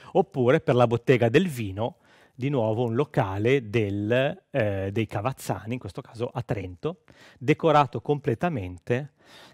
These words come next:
eh, alle pareti e negli arredi da Buxus, eh, da De Pero, di cui però si è perso tutto. Della Cavazzani arriva a pubblicizzare, a creare anche il marchio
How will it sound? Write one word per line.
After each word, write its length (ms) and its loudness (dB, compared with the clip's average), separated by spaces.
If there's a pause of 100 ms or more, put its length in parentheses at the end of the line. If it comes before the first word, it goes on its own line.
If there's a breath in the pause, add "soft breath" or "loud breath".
eh, 720 -2
alle 260 0
pareti 720 -6 (800)
e 180 -4
negli 220 -2
arredi 560 -2
da 260 -2
Buxus, 800 -8 (440)
eh, 120 -8
da 200 -6
De 100 -8
Pero, 400 -10 (420)
di 140 -4
cui 180 -4
però 380 -2
si 160 -6
è 60 0
perso 420 -6
tutto. 440 -14 (2250 loud breath)
Della 240 -2
Cavazzani 680 2
arriva 520 -2
a 240 0 (380)
pubblicizzare, 1040 0
a 200 -4
creare 400 0
anche 240 -4
il 60 -4
marchio 600 -2